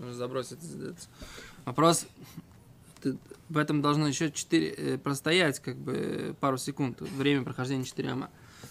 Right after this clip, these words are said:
Набросить вот так, забросить вот так, и четыре, и, и простоять пару секунд. Пару секунд, три, три, три секунды. Время прохождения четырех ама. Это то, что написано, э, в Мишне Брура. Я говорю просто, до какого места нужно доводить этот талит.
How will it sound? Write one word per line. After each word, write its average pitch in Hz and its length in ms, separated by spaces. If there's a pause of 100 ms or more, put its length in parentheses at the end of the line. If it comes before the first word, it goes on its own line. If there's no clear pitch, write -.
(180)
Набросить 147 480
вот 135 200
так, 170 360 (240)
забросить 135 480
вот 131 160
так, 202 260
и 135 80
четыре, 170 360
и, - 420
и - 60
простоять 151 500
пару 135 180
секунд. 147 400 (120)
Пару 143 240
секунд, - 320
три, - 180 (160)
три, - 120
три 151 200
секунды. - 380 (1300)
Время 151 260
прохождения 143 480
четырех 139 340
ама. 127 240 (540)
Это 135 220
то, 143 120
что 143 80
написано, 135 840
э, - 20
в - 60
Мишне 147 200
Брура. - 180
Я 147 60
говорю 143 160
просто, 151 260
до 147 160
какого 160 280
места 170 260
нужно 151 260
доводить 151 300
этот - 220
талит. 160 260